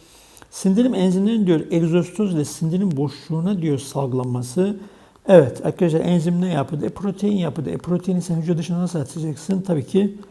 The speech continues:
egzostozla atacaksın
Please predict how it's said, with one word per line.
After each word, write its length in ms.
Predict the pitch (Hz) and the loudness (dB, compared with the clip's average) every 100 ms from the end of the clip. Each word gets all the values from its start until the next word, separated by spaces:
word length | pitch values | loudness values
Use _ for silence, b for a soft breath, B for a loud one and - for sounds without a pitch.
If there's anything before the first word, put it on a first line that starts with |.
| B B B - | B B B -2
egzostozla 2250 | 196 156 139 143 160 190 214 - - - _ _ _ _ - 147 196 - - 165 160 139 | 2 2 4 10 10 8 2 -4 -20 -20 _ _ _ _ -20 -16 -14 -14 2 6 8 6
atacaksın 720 | 127 135 127 123 - 170 175 | 2 0 0 0 -2 0 0